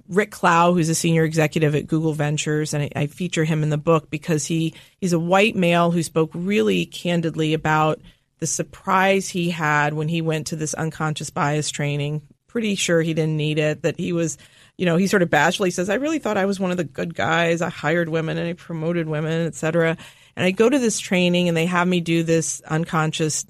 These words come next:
uh, gender bias test. And I'm really stunned to see my results are not what I expected. Um, so he, he was skeptical, but he th-, said, "Let me go through all my LinkedIn contacts and my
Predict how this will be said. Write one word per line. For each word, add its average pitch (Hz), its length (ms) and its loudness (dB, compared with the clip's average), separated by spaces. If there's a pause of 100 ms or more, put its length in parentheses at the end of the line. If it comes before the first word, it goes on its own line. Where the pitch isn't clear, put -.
(120)
uh, 143 440 -2
gender 165 420 0
bias 139 400 -2
test. 151 480 -6 (480)
And 151 140 -2
I'm 147 220 0 (160)
really 170 260 0
stunned 165 480 2
to 165 80 0
see 160 220 0
my 147 140 2
results 147 580 2
are 143 60 0
not 143 360 0
what 147 140 0
I 131 100 2
expected. 160 800 2 (440)
Um, 170 320 6
so 202 200 4
he, 196 280 4
he 220 80 4
was 208 120 4
skeptical, 214 680 2
but 185 100 2
he 185 60 -2
th-, 185 300 2
said, 196 200 -2
"Let 240 120 2
me 269 80 2
go 202 160 4
through 180 240 2
all 165 140 6
my 156 140 4
LinkedIn 160 560 0
contacts 151 800 0
and 156 140 -2
my 151 220 0